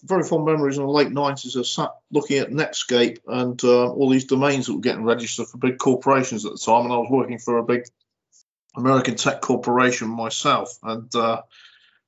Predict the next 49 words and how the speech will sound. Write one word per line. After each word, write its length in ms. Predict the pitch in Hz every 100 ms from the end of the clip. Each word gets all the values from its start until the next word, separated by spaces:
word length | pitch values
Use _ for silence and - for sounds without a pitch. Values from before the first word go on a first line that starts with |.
| -
my 180 | 131 131
word, 400 | 135 147 127 -
how, 180 | 147 147
how 200 | 147 175
things 300 | 175 196 151
have 120 | 143
advanced. 600 | 131 123 165 160 113 -
But 120 | 139 135
there 60 |
was, 280 | 135 - - _ _ - _ _ -
you 60 | 226
know, 120 | 170
I 20 |
read 180 | 190 196
a 120 | 185
very 200 | 233 208
interesting 520 | 185 196 185 - 160
piece 380 | - 175 160 -
today, 360 | 139 175 156 117
and 100 | 104
it 60 |
was 160 | 123 127
about 460 | 135 151 139 - _ _ -
tech 280 | - -
companies 480 | - 139 - 127 123
and 180 | 123 110
tech 220 | - -
valuations 1040 | 117 143 135 123 131 135 131 131 120 117 120
and, 160 | 113 - - _ _ _ -
you 80 | 135
know, 60 |
what 100 | -
companies 320 | - 139 104
are 60 | 113
claiming 420 | - 139 131 127
to 80 | -
be 80 | 113
doing 200 | 139 135
with 120 | 113
their 80 | 113
technology. 640 | - 98 123 139 123 117
But 180 | 107 104
they 140 | 127
did 240 | 143 180 175
point 360 | 147 127 123
out 300 | 135 123 -
that 160 | 113 -
they 100 | 123
haven't, 400 | 127 127 123